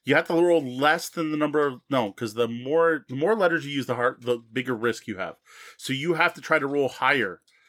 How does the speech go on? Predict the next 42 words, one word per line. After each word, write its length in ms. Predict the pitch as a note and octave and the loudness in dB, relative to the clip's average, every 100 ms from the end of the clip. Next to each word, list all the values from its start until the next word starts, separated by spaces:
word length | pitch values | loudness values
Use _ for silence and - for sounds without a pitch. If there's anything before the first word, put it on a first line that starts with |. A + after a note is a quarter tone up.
| _ | _
than 120 | C3+ C3 | -4 0
whatever 240 | C3+ C3 | 0 2
your 140 | C3 | 0
word 260 | A#2+ A#2+ A2+ | 2 0 0
is. 380 | G2 E2+ - - _ _ _ _ | -4 -8 -16 -18 _ _ _ _
And 160 | C3+ C3+ | -2 0
if 120 | B2+ | -2
you 60 | |
don't, 400 | C#3+ G3 A#3+ G#3 | 0 2 2 0
you 80 | D#3 | 2
have 80 | D3+ | 0
to 60 | - | 2
take 160 | D#3+ | -2
a 40 | D#3 | 2
little 180 | D3+ C3 | 0 0
Cthulhu 460 | B2+ D3 C#3+ A#2+ | -4 -4 -2 -4
statue, 480 | - A#2+ G#2+ - G#2 | -2 -2 -2 -4 -8
or 100 | G#2 | -4
you 140 | B2+ C#3 | -2 0
lose 240 | D#3+ C3+ | 0 0
one. 160 | G#2+ G2 | -4 -6
I 60 | |
can't 180 | F#2+ C#3+ | -4 -2
remember 200 | C#3 A#2 | -2 -6
if 60 | A#2+ | -8
you 60 | |
take 240 | A2+ A#2+ A2 | -4 -4 -2
them 140 | A#2 | -4
or 60 | A#2 | -2
lose 240 | A2+ F#2+ | -4 -4
them. 160 | G#2+ G#2 - - - | -8 -8 -16 -20 -2
And 100 | C#3 | 0
if 120 | C#3 | 2
you 100 | D3+ C#3 | 0 2
have 160 | E3 | 0
too 80 | E3 | 0
many, 120 | E3+ C#3+ | -2 0
you're 240 | C#3+ C3+ - | -2 -2 -2
out 160 | C3+ | -2
of 60 | B2+ | -2
the 60 | A#2+ | -4
game. 420 | D#3+ F#3 A2+ | 0 0 0